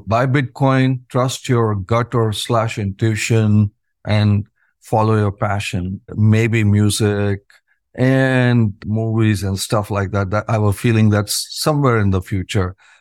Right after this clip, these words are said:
Absolutely. Arjun, we generally end with a lightning round of questions, just one, one or two sentences. And we ask this to everybody.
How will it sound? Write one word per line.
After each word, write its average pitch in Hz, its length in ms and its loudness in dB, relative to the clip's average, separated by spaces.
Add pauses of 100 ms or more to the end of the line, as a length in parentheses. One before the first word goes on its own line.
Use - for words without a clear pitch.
Absolutely. 107 800 -2 (220)
Arjun, 147 380 2
we 147 280 2
generally 165 380 -2
end 135 200 2
with 131 100 2
a 117 60 2
lightning 107 440 0
round 117 220 0
of 113 140 -12
questions, 127 400 -6
just 135 240 -8
one, 117 300 -2
one 127 200 2
or 135 180 2
two 131 560 4
sentences. 123 920 -2 (200)
And 110 120 2
we 110 120 4
ask 113 260 0
this 113 300 -2
to 107 360 -2 (160)
everybody. 95 560 -2